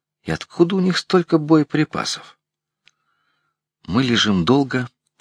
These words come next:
наблюдая за немцами. Пытаемся засечь их огневые точки. Они хорошо замаскированы, и мы не сразу их находим. Два или три пулемёта торчат где-то на вершинке,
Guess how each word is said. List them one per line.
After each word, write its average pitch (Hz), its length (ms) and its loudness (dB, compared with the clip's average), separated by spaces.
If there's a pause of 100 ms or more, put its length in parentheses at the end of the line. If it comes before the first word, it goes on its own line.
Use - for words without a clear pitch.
(100)
наблюдая 90 580 -2
за 101 160 -2
немцами. 73 560 -6 (960)
Пытаемся 123 560 0
засечь 107 680 -2
их - 260 -4
огневые 104 480 0
точки. - 520 -8 (600)
Они 123 240 -2
хорошо 123 380 0
замаскированы, 120 920 -2 (440)
и 82 80 -4
мы 98 140 4
не 127 80 0
сразу 117 380 -2
их - 160 -10
находим. - 500 -8 (880)
Два 98 340 0
или 139 160 2
три 135 240 0
пулемёта 127 680 0 (120)
торчат 117 420 -4
где-то 110 320 -4
на 113 140 0
вершинке, 151 680 -4